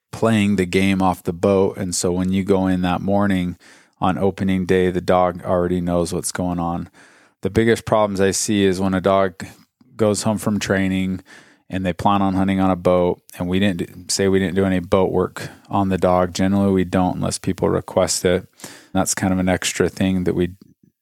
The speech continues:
do as an option, but we generally don't because not everyone has a boat. But if you do have a boat, you wanna, again, take the dog out and work 'em off it. And that's gonna help.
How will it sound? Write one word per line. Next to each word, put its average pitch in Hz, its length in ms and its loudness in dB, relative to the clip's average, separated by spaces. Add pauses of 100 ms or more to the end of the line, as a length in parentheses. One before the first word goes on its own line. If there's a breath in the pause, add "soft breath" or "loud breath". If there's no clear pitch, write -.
(140)
do 95 260 2
as 90 100 -2
an 90 160 -4
option, 92 560 -2
but 90 280 0 (540 loud breath)
we 104 80 -2
generally 113 420 2
don't 98 320 2
because 95 200 -4
not 98 160 4
everyone 92 220 2
has 90 220 0
a 87 40 -4
boat. 85 400 0 (160)
But 95 500 0 (400 loud breath)
if 95 140 -6
you 98 100 -2
do 101 180 2
have 98 200 2
a 92 80 -4
boat, 92 360 0
you 98 100 -4
wanna, 92 320 -4
again, 92 460 -2
take 92 180 -2
the - 80 -10
dog 90 220 2
out 90 180 2
and 92 80 -6
work 95 220 0
'em 90 80 -6
off 95 280 -2
it. 98 180 -4 (540 soft breath)
And 92 520 -2
that's 107 240 0
gonna 139 180 2
help. 107 340 2